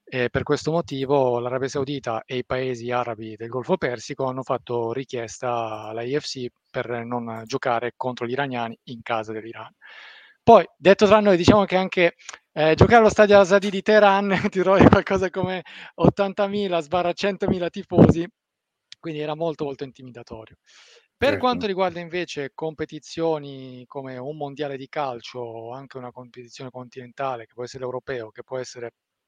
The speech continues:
Speaker 1: la Coppa d'Asia, eh, la Confederazione Continentale, sempre con la fifa ovviamente, possono prendere dei provvedimenti, eh, dal punto di vista dei diritti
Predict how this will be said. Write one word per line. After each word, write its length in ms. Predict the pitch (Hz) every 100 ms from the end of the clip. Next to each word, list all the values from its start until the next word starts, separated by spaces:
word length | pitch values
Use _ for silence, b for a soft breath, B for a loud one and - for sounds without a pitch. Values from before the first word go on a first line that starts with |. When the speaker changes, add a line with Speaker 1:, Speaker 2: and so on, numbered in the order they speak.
| _ -
Speaker 1:
la 100 | 151
Coppa 280 | - 160 254
d'Asia, 400 | 185 131 131 185 B B B B B
eh, 440 | - 127 123 120 120
la 180 | 156 202
Confederazione 1000 | 190 160 170 160 - - 170 160 151 143
Continentale, 720 | 151 139 147 135 156 135 120
sempre 320 | 131 135 123
con 280 | - 139 117 139
la 200 | 135 147
fifa 360 | - 131 -
ovviamente, 540 | 131 196 160 165 160 196
possono 480 | 196 147 - 139
prendere 280 | 127 151 131
dei 120 | 127
provvedimenti, 760 | - 147 240 254 139 131 131 170 _ _ _ _ _ _ 127
eh, 340 | 131 127 123
dal 160 | 123 160
punto 240 | 160 139
di 60 | 170
vista 480 | 147 131 160 147 -
dei 180 | - 135
diritti 420 | 131 135 120 -